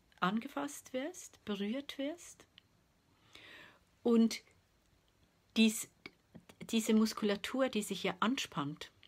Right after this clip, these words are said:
wenn du wütend bist, das ist ja eine ganz große Anspannung im Körper. Und wenn sich das lösen kann,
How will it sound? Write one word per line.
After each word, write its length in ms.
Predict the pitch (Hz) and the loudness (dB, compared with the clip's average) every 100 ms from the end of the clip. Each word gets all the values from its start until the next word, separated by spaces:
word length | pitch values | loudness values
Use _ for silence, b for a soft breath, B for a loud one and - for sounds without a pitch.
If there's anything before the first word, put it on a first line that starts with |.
| _ - | _ -4
wenn 160 | 170 | -2
du 200 | 165 156 | -2 -4
wütend 400 | 160 165 156 - | -8 -8 -12 -10
bist, 360 | 143 143 - - | -10 -10 -12 -8
das 180 | - 175 | -6 -6
ist 180 | 175 | -4
ja 100 | 160 | -4
eine 220 | - 160 156 | -2 -4 -4
ganz 280 | 165 - | -4 -6
große 320 | - 185 185 - | -8 -8 -6 -6
Anspannung 540 | 175 - 185 165 165 | -6 -6 -6 -6 -6
im 180 | 175 160 | -6 -8
Körper. 480 | - 196 220 185 220 _ _ B B B B B B B - | -8 -8 -8 -12 -14 _ _ B B B B B B B -2
Und 180 | 208 | 0
wenn 180 | 202 202 | 4 2
sich 260 | 208 180 - | 2 -2 0
das 420 | 202 240 - - - | 2 2 0 -6 -2
lösen 680 | 190 185 214 269 233 180 | 2 6 4 2 0 0
kann, 420 | - 143 127 127 | -2 -4 -4 -4